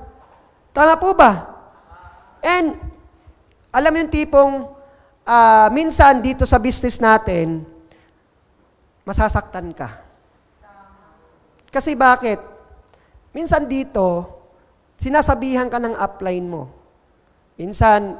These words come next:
akala mo, ah, parang gal-, pinapagalitan ka, hindi. Ang totoo niyan,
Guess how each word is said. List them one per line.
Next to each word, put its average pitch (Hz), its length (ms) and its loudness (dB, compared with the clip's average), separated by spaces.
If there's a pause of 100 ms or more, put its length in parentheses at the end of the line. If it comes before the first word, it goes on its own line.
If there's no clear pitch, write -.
(120)
akala 185 460 -2
mo, 208 480 -4 (420)
ah, 180 1040 -2
parang 180 400 -6
gal-, 175 240 -8 (240)
pinapagalitan 175 680 -10
ka, 208 120 -6
hindi. 160 360 -10 (160)
Ang 202 120 -12
totoo 226 360 -6
niyan, 175 400 -6